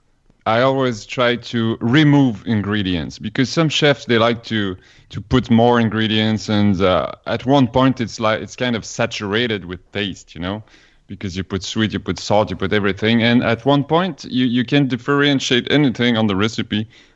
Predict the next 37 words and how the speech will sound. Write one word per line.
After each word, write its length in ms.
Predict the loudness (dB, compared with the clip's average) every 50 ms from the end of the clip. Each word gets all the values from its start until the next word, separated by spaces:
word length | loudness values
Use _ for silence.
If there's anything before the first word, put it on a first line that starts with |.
| _ _ _
And, 260 | -2 0 0 2 2
uh, 360 | 4 4 4 2 2 0 -4 -10 _ _ _
I 80 | -4 -4
think 380 | -2 0 0 0 0 -2 -6 _ 0
great 260 | 2 4 2 2 0
chefs, 420 | -2 -2 0 0 0 0 -2 -12 -20 -18 -16
they 240 | -4 -4 -2 -2 -2
tend 400 | -2 -2 0 0 0 0 -2 -4
to 240 | -4 -4 -4 -4 -4 _
simplify 1000 | -12 -12 -2 2 2 2 4 2 2 -2 -2 0 0 2 2 2 2 0 -4 -6 -14 _ _ -20 _ _ -8
as 220 | -8 -6 -2 0
much 280 | 2 2 2 0 0 -4
as 100 | -4 -2
they 140 | -2 -2 -2
can 200 | -2 -2 -4 -2
the 100 | -2 -2
recipes. 640 | -4 -4 -6 -6 -10 -12 _ -8 -10 -10 -10 -14 -20 _ _ _ _ _ _
And 260 | 0 2 2 2 0 0 0
I 100 | 0 0
want 300 | 2 0 0 -2 -4 -4 _
everybody 420 | -4 -2 -2 -2 -2 -2 -2 -2 -6
to 140 | _ -8 -4
be 160 | -2 0 0
able 240 | 2 2 0 0 -2
to 360 | -4 -6 -4 -4 -4 -6 -8 _ _ _ _ _ _ _ _
open 300 | 0 0 2 2 0 0 0
the 60 | -2
cupboard 480 | 0 0 0 0 0 -2 -8 -8 -12 -12 -8
and 320 | -8 -8 -8 -10 _ -20 _ _ _ _ _ -2
"Oh, 260 | -2 -2 -2 -4 -2 0
I've 240 | 0 0 0 -2 0
got 220 | 0 0 0 0 2
everything 460 | 2 2 2 2 -2 -2 -2 -4 -2 -2
to 80 | -2
do 140 | -2 -2 -2
the 60 | -2
recipe." 600 | -2 -4 -4 -4 -6 -10 -6 -4 -6 -6 -6 -8